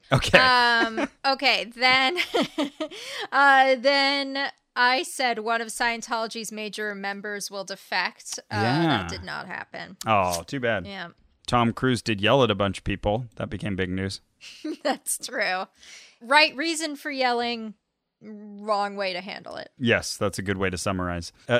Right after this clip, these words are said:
Speaker 1: and then I predicted that we would see our first cloned meat product, even from a fast food joint. So I thought that, uh, somehow we'd kinda quickly accelerate the production of not just meat replacements, but actual meat, but that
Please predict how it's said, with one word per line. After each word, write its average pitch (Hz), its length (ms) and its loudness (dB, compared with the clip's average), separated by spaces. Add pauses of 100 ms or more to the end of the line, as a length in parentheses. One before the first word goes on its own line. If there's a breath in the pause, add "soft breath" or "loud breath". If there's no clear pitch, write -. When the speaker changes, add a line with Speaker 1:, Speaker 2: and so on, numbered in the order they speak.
Speaker 1:
and 120 180 2
then 120 300 4
I 127 180 4
predicted 143 540 -2
that 117 140 0
we 123 120 2
would 135 180 0
see 139 180 -2
our 117 180 4
first - 500 0 (160 soft breath)
cloned 156 440 2
meat 139 280 4
product, 90 600 2 (120)
even 165 300 6
from 135 220 4
a 110 60 2
fast 165 460 -4
food 101 240 0
joint. 87 440 -4 (260 soft breath)
So 113 260 6
I 113 160 6
thought 104 340 4
that, 92 280 -4
uh, 92 260 -2
somehow 98 460 0
we'd 90 260 -6 (220 soft breath)
kinda 98 240 0
quickly 101 400 -2
accelerate 98 520 4
the 101 80 -8
production 95 580 -2
of 90 380 -4 (280 soft breath)
not 123 240 4
just - 460 0 (400)
meat 123 260 4
replacements, 104 720 0
but 87 300 -4
actual 98 440 -2
meat, 139 520 2 (360 soft breath)
but 104 220 2
that 98 360 -4